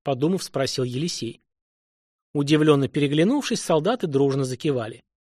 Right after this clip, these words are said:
«Добре. Тогда вон из моих трофеев все пистолеты разберите, чтобы у каждого хоть один запасной ствол к ружью был.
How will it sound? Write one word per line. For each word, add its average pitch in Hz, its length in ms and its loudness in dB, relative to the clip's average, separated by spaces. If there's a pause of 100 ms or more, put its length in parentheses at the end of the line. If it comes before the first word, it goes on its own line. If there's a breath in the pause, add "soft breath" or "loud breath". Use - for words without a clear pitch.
(360)
«Добре. 151 460 4 (380 soft breath)
Тогда 226 500 6
вон 190 220 2
из 139 120 2
моих 160 220 0
трофеев 180 520 0
все - 160 -4
пистолеты 143 520 0
разберите, 131 640 -6
чтобы 175 280 0
у - 20 0
каждого 180 400 2
хоть 165 220 -4
один 190 200 0
запасной 185 500 -2
ствол 214 320 -2
к - 60 -12
ружью 127 340 -2
был. 120 240 -4